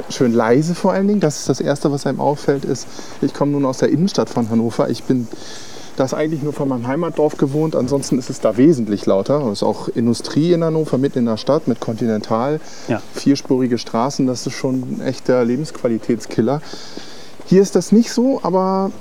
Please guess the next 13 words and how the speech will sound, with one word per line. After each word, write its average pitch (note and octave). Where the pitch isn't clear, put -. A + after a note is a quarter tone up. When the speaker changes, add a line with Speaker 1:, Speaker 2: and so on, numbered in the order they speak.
Speaker 1:
hier F#3
ist F3+
natürlich F3+
dann, F3+
äh, F3
sch-, -
keine E3+
Straßenbahn. F#3+
Äh, -
man D#3
hat D#3
nicht, -
äh, F3+